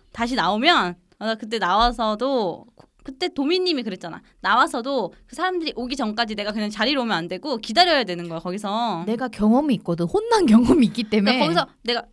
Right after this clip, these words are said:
Speaker 1: 들어와서 거기서 기다렸다가 그 사람들이 나를 자리까지 다시 안내해 주는 거잖아요.
Speaker 2: 음, 맞아.
Speaker 1: 그래서 어떻게, 난 화장실은 급하고 또 화장실을 안 가리는 타입이라서 화장실에 갔는데 들어올 때 문을 못 여겠는 거야. <laughs> 문을 열고 그 앞에 서서 그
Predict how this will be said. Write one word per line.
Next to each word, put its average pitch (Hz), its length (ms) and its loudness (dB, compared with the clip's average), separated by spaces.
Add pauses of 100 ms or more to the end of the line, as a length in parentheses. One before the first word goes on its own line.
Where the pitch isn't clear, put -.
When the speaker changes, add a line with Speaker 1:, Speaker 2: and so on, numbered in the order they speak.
(220)
Speaker 1:
들어와서 277 560 0
거기서 254 320 -6
기다렸다가 254 800 0
그 247 100 -14
사람들이 240 320 -4
나를 185 240 -4
자리까지 220 460 -4
다시 - 240 -14
안내해 311 360 2
주는 220 220 -2
거잖아요. 151 340 -10 (280)
Speaker 2:
음, 185 60 -4
맞아. 175 340 -6
Speaker 1:
그래서 262 440 -4 (260)
어떻게, 285 420 -6
난 208 160 -8
화장실은 403 500 -6
급하고 220 800 -6 (340)
또 254 100 -10
화장실을 349 400 -6
안 208 140 -6
가리는 277 300 -4
타입이라서 214 580 -8
화장실에 349 340 -6
갔는데 226 800 0 (340)
들어올 311 460 0
때 254 220 2
문을 262 260 -4
못 254 220 4
여겠는 349 460 6
거야. 214 300 2 (520)
<laughs> - 680 -8
문을 339 320 -2
열고 285 320 0
그 311 100 0
앞에 339 200 2
서서 427 400 0
그 269 280 -2